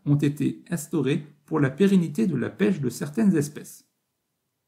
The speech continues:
Selon les conclusions du rapport sur l'état de l'environnement australien,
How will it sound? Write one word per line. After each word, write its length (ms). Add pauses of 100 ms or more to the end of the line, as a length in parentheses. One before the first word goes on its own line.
(920)
Selon 280
les 160
conclusions 440
du 140
rapport 420
sur 160
l'état 280
de 120
l'environnement 720
australien, 440